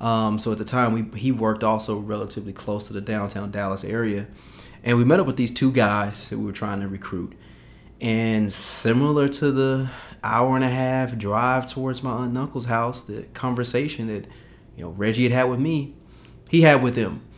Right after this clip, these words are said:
And by the time we, uh, you know, finished our, you know, very, uh,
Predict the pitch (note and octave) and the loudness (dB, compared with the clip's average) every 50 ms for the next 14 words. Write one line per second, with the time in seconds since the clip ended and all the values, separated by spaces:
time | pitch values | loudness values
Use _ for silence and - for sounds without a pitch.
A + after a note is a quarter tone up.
0 | - - - - - - - A#2+ A#2+ B2 A#2+ A#2 A2+ A2+ A2 A2 A#2+ A#2+ A#2 A2 | -20 -20 -20 -20 -16 -6 -2 0 2 2 2 2 0 -2 0 2 4 4 4 2
1 | - C3 C#3 C#3+ D3 C#3+ C3+ C3 B2+ B2+ B2 B2 A#2+ A#2+ A2+ A2 - - - - | 2 2 2 2 4 4 4 4 4 6 6 6 4 4 0 -2 -6 -12 -20 -20
2 | - - - - - - A2+ G#2+ G#2+ G2+ G2 G#2 G2+ G2 - - - - A2 G#2 | -20 -20 -20 -20 -10 -6 -2 -2 0 0 0 -2 -4 -6 -10 -12 -12 -8 -6 -6
3 | F#2 F#2 - - - C#3 C3 C3 B2 A#2+ - - A#2+ A2 A2 G#2+ A2 A2 G#2 G2+ | -6 -6 -8 -2 0 2 4 4 2 0 0 0 2 4 6 6 6 6 4 2
4 | G2 - - - - - - - - - - - - - - - - - - - | 0 -2 -8 -16 -20 -20 -20 -20 -20 -20 -20 -20 -20 -20 -20 -20 -20 -20 -20 -20
5 | - - - - - - - - - A#2 F#2+ C#2+ - G#2 G#2 - B2 B2+ B2+ C3 | -20 -20 -20 -20 -20 -20 -20 -12 -8 -8 -8 -8 -10 -12 -6 -2 0 2 4 4
6 | B2 A#2 A#2 A2 - - - - - - - - - - - - - - - - | 2 2 0 -4 -6 -12 -20 -20 -20 -20 -20 -20 -20 -20 -20 -20 -20 -18 -18 -16
7 | - | -18